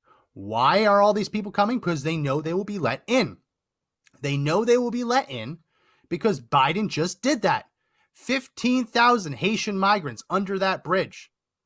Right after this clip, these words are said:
Do you know how many got actually caught and released and got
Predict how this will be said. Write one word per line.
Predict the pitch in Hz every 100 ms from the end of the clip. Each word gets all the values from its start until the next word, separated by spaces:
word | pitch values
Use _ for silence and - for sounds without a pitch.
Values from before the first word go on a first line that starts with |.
| _ _ _ -
Do |
you | 143
know | 247
how | 247 269
many | 254 269 311 302 _ _
got | 196 196
actually | 233 - 196 - -
caught | 220 226
and | 202
released | 202 214 269 - - _ _ _ _ _ _
and | 156
got | 156 151